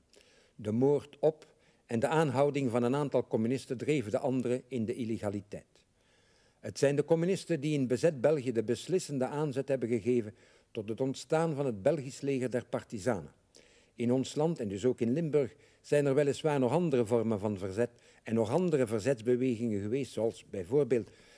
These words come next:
de Belgische Nationale Beweging en het Geheim Leger. Maar het dient gezegd dat deze groeperingen hun gewapende acties hoofdzakelijk wilden voorbehouden voor het ogenblik waarop de geallieerden op het Europese vasteland zouden landen.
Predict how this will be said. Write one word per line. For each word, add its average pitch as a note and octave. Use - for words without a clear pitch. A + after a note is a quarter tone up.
de G2+
Belgische C#3+
Nationale A#2+
Beweging A#2+
en A#2
het G#2+
Geheim G2
Leger. G#2+
Maar C#3
het A#2
dient F#3
gezegd D3+
dat G#2
deze D3
groeperingen A#2+
hun B2
gewapende B2+
acties -
hoofdzakelijk D#3
wilden C#3+
voorbehouden G2
voor A2
het A#2
ogenblik D#3
waarop C3
de A#2+
geallieerden A#2+
op A#2
het G2
Europese B2+
vasteland A2+
zouden A2
landen. A2